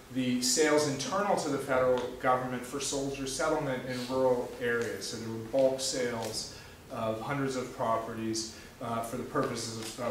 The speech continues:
post-war soldier settlement. Those were seen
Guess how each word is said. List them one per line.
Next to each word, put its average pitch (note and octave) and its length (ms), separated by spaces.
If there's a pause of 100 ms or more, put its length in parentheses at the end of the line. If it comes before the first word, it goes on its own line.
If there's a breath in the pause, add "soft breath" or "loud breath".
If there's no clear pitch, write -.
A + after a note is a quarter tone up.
(120)
post-war C3 400
soldier A2 600
settlement. B2+ 460 (400 loud breath)
Those D#3+ 280
were D3+ 100
seen C#3+ 400